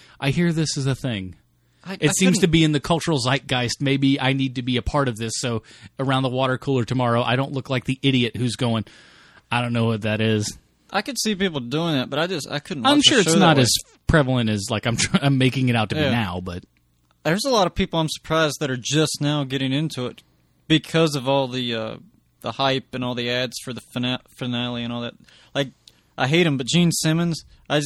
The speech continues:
Speaker 2: I hate his personality.
Speaker 1: What are you
Speaker 2: Not
Speaker 1: talking about? He's, he's, he's a glorious man.
Speaker 2: <laughs>
Speaker 1: He's a philanthropist and a gentleman.
Speaker 2: I don't have anything against Kiss. I just hate his <laughs> arrogance. But
Speaker 1: I
Speaker 2: he's
Speaker 1: got more against Kiss than I got <laughs> against him, I think.
Speaker 2: <laughs> I just,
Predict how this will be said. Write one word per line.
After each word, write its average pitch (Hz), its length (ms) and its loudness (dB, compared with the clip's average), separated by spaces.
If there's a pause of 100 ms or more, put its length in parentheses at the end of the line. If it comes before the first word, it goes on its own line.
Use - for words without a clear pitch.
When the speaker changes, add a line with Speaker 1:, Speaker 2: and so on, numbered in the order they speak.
Speaker 2:
I 139 180 2
hate 151 160 0
his 127 100 -6
personality. 123 500 -6
Speaker 1:
What 208 80 10
are 262 40 6
you 247 60 6
Speaker 2:
Not 196 60 2
Speaker 1:
talking 294 280 6
about? 117 200 0
He's, 139 160 2
he's, 160 400 0
he's 170 280 0
a 185 40 -2
glorious 190 540 2
man. 208 360 4 (320)
Speaker 2:
<laughs> - 280 -10
Speaker 1:
He's 160 200 2
a 165 60 6
philanthropist 156 1080 0 (280)
and 185 140 6
a 233 60 2
gentleman. 135 500 0 (440)
Speaker 2:
I 226 60 -4
don't 262 120 4
have 208 40 8 (100)
anything 185 120 4
against 151 300 0
Kiss. 147 240 2 (100)
I 139 80 2
just 135 240 -2
hate 147 160 2
his 127 180 -2
<laughs> - 20 -4
arrogance. 135 360 -4 (120)
But - 80 -6 (120)
Speaker 1:
I 196 40 8
Speaker 2:
he's 196 40 8
Speaker 1:
got 269 160 6
more 160 160 10
against 131 260 4
Kiss 156 240 8
than 135 100 2
I 123 60 6
got - 100 -4 (100)
<laughs> - 40 -20
against - 500 4
him, 254 280 6
I 302 100 12
think. - 720 2 (220)
Speaker 2:
<laughs> - 240 -8
I 190 120 8
just, 208 240 0